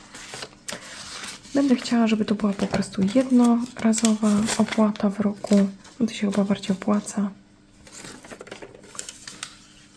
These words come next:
Na razie mamy tu trzy stówki.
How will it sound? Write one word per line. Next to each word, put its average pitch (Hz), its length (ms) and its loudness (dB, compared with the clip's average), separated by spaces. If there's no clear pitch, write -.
Na 254 140 6
razie 220 220 2
mamy 196 280 4
tu 190 200 0
trzy - 200 -4
stówki. - 500 -8